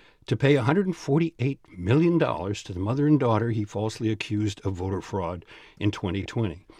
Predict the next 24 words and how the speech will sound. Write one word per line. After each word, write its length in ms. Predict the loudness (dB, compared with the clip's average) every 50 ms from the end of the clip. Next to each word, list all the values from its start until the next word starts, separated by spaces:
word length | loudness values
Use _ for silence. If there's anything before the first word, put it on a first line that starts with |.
| -20 -20 -20 -18 _ -6
Uh, 60 | -2
that 220 | 0 0 2 2
accusation 520 | 2 0 2 0 2 2 2 2 2 2 0
exposed 600 | -2 -2 -4 0 4 4 6 6 4 2 0 -4
those 260 | -4 -4 -4 -4 -2
women 240 | 0 2 2 2 2
to 140 | 0 -2 -8
death 260 | -4 -2 -2 -4 -2
threats 380 | -2 -2 -2 0 -2 -2 -4
and 120 | -6 -4 -2 -2
other 180 | 0 0 0
consequences, 880 | -2 0 0 0 0 0 -2 -2 0 0 0 0 0 -2 -4 -4 -6 -12 -20 -20 -20 -20 -20 -20 -16 -10
and 160 | -6 -2 -2
the 60 | 0 0
number 380 | 0 0 0 0 0 0 0 0
is 160 | -2 -2 -2
so 220 | -2 -4 -4 -4 -4
large 560 | -4 -4 -4 -2 0 0 0 0 -2 -4 -4
as 140 | -6 -6 -6
to 80 | -8
be 100 | -10 -8
kind 220 | -8 -6 -4 -4 -2
of 80 | -4
a 120 | -4 -6